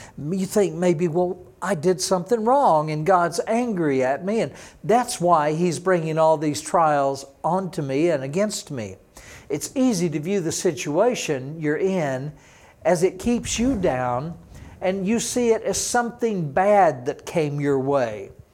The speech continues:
and you're trying to get rid of it. But have you ever thought about this?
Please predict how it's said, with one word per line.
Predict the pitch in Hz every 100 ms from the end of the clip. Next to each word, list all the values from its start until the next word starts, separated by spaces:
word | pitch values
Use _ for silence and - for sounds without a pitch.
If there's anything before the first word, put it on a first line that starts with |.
| _ _ _
and | 139 151
you're | 185
trying | - 214 196 180
to |
get | 170 190 160
rid | 175 226
of | 185 117
it. | 101 - _ _ _ - _
But | -
have | 226
you | 262 285
ever | 302
thought | - 269 240
about | 214 202 151
this? | 185 220 107 - -